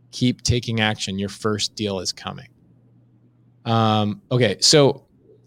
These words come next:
check this out. Justin Yuhan says, "They find out by a title search." Cody, do you think a mortgage company like Chase, Bank of America, or whatnot,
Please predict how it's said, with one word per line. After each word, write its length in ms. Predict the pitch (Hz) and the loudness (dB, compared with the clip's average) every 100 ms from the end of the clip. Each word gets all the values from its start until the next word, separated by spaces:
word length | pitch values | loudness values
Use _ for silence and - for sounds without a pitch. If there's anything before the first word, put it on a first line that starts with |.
| _ | _
check 180 | - 214 | 0 4
this 180 | 220 175 | 4 6
out. 180 | 120 113 | 4 4
Justin 520 | 113 180 202 202 196 196 | 4 6 6 2 2 0
Yuhan 640 | 147 151 139 110 101 107 - | 2 4 4 2 -2 -4 -4
says, 460 | - 120 113 110 - | 0 2 2 0 -6
"They 280 | 123 147 202 | 0 2 4
find 520 | 208 - 165 160 151 | 2 0 2 2 0
out 340 | 117 113 - 120 | 2 0 0 -4
by 260 | 110 107 - | -6 -6 -6
a 200 | 117 113 - | -6 -6 -8
title 480 | - - 160 120 95 | -6 2 4 2 -2
search." 500 | - - - - - | -4 -6 -10 -16 -2
Cody, 260 | - 190 147 | 4 6 6
do 100 | 151 | 4
you 80 | 254 | 2
think 360 | 339 330 269 - _ _ _ _ - | 2 -2 -6 -20 _ _ _ _ -4
a 80 | 135 | 0
mortgage 480 | 135 139 151 160 160 | 4 4 4 2 2
company 340 | 160 156 151 | 2 2 2
like 200 | 113 98 | 0 -2
Chase, 460 | - 135 131 127 - | 0 2 2 0 0
Bank 240 | 127 127 | -2 -2
of 60 | 123 | -2
America, 640 | 120 120 123 117 123 120 - | -2 0 -2 0 0 0 -2
or 160 | 110 | -4
whatnot, 500 | 113 113 113 117 - | -4 -4 -4 -4 -6